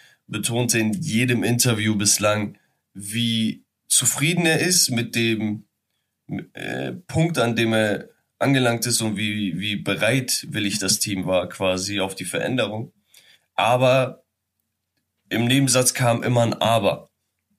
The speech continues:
Der Typ ist hungrig. Er hat immer was zu kritisieren und das ist keine Kritik, dass er allgemein einfach so stinkig ist oder sonst was, sondern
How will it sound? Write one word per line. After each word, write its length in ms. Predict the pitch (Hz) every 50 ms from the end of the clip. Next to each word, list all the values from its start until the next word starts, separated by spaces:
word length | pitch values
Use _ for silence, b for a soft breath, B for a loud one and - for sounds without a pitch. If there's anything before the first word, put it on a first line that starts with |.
| _ _ _ _ _ _ _
Der 100 | - 110
Typ 200 | 104 - 143 -
ist 220 | 127 117 - - -
hungrig. 600 | 113 110 113 110 98 78 76 76 - - - - _ _ _ _ b b b b b _
Er 140 | - 95 113
hat 160 | 117 107 - - _
immer 240 | - 139 151 139 135
was 180 | 131 131 - -
zu 120 | - 127
kritisieren 600 | 107 - 123 113 107 113 110 110 139 156 139 110
und 100 | 104 107
das 180 | 104 113 - -
ist 80 | - -
keine 480 | - 127 113 117 120 117 113 107 107 B B B B B B _
Kritik, 540 | - - - 120 117 110 - 123 120 - -
dass 240 | 113 117 110 - 113
er 460 | 110 107 107 104 92 - - - _ _ _
allgemein 560 | - 101 113 110 113 110 113 110 110 113 110
einfach 300 | 92 113 113 110 113 110
so 120 | 104 - 98
stinkig 540 | - - - - 123 131 131 131 120 - 101
ist 160 | 101 - -
oder 200 | 92 87 87 87
sonst 320 | 87 104 120 135 135 -
was, 220 | 120 113 110 - B B B B B B
sondern 420 | - 98 104 107 107 107 101 85